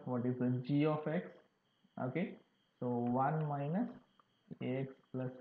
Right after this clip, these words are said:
B plus A X plus B whole square. Okay, so we have substituted here for G of X, and this is the equation we have got. So we'll just, uh, uh,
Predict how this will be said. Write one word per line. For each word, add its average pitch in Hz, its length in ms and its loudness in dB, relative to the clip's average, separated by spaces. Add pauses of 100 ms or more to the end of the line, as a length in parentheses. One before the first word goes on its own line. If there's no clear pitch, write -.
(140)
B 143 200 2 (1300)
plus 151 200 2 (840)
A 127 220 0
X 127 80 -4 (240)
plus 147 220 2 (220)
B 139 200 0 (240)
whole 113 220 -6 (100)
square. - 220 -12 (720)
Okay, 190 300 0
so 160 120 2
we 170 200 4
have 170 460 4
substituted 139 680 2
here 143 380 2 (420)
for 156 260 2
G 120 120 2
of 117 200 -2
X, - 140 -2 (120)
and 135 280 2
this 131 80 -6
is - 60 -14
the 135 100 0
equation 120 440 -2
we 120 60 0
have 110 200 -2
got. 139 380 6 (300)
So 147 100 4
we'll 127 220 8 (120)
just, 151 400 2
uh, 135 140 4 (540)
uh, 123 200 4